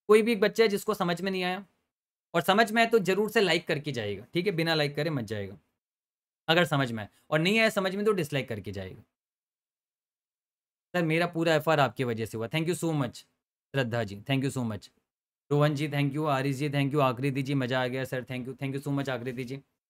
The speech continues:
तो I think ये पूरा आपका अच्छे से हो गया। और कुछ अगर चाहिएगा तो मुझे बताएगा, मैं कोशिश करूँगा आगे फर्दर सेशन लेने का। But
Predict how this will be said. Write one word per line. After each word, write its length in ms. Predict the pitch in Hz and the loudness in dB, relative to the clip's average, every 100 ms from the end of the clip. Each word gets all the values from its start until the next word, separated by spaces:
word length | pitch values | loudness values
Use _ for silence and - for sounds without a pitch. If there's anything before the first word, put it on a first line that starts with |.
| _ _ - | _ _ -8
तो 120 | 175 170 | 0 2
I 100 | 180 | 2
think 240 | 226 240 214 | 2 -2 2
ये 140 | 185 | 2
पूरा 280 | 202 190 196 | 4 4 4
आपका 220 | 180 202 | 4 2
अच्छे 220 | 175 - 175 | 0 0 -4
से 120 | 175 | -2
हो 140 | 170 | -2
गया। 180 | 165 196 - _ - | -2 -6 -8 _ 4
और 140 | 208 214 | 4 4
कुछ 200 | 226 220 | 0 2
अगर 200 | 208 208 | 2 2
चाहिएगा 380 | 185 170 185 | 2 0 0
तो 80 | 180 | -4
मुझे 220 | 175 156 | -4 -2
बताएगा, 380 | 139 135 156 185 | -2 0 2 2
मैं 120 | 180 165 | -2 -4
कोशिश 320 | 131 143 139 | -6 -6 -8
करूँगा 300 | 139 151 165 | -6 -4 -4
आगे 180 | 123 135 | -4 -6
फर्दर 380 | 123 107 151 170 | -6 -6 -8 -8
सेशन 360 | 135 113 120 | -10 -8 -8
लेने 220 | 104 95 | -8 -10
का। 100 | 95 _ _ _ - | -16 _ _ _ 4
But 200 | 196 - | 4 4